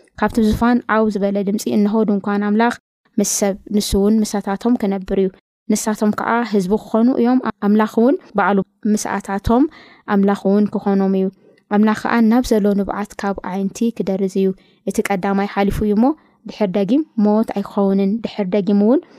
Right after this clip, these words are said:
ሓዘን ወይ ጫውጫው ወይ ጻዕሪ ኣይክኸውንን እዩ ክብል ከሎ ሰማዕኹ' ይብል ማለት እዩና። እዞም ሰለስተ ተስፋታት ኣብ እስራኤል እግዚኣብሔር ዝሃቦም ተስፋታት እግዚኣብሔር ደጊፉ፣ እግዚኣብሔር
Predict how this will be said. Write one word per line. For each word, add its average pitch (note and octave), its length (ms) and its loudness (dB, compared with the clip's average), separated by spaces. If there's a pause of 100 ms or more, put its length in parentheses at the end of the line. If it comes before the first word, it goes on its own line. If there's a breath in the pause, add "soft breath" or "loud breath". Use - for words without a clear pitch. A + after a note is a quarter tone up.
(200 loud breath)
ሓዘን A3 500 0
ወይ G3 200 0
ጫውጫው G3 520 -2
ወይ G3 200 2 (280)
ጻዕሪ F#3 320 -2 (240)
ኣይክኸውንን G3 580 -4
እዩ G3 260 -2
ክብል A3 260 0
ከሎ G3 300 -6
ሰማዕኹ' G3 460 -8
ይብል G3 240 -10
ማለት G#3 300 -10
እዩና። A3+ 180 -8 (500 soft breath)
እዞም G#3 260 -2
ሰለስተ G#3+ 360 -6
ተስፋታት G#3+ 500 -10
ኣብ G3 160 -6
እስራኤል F#3+ 320 -8
እግዚኣብሔር G3 420 -4 (100)
ዝሃቦም G3 400 -4
ተስፋታት A3 500 -4 (440 soft breath)
እግዚኣብሔር G#3 440 0
ደጊፉ፣ G#3 340 -2
እግዚኣብሔር G3+ 580 -2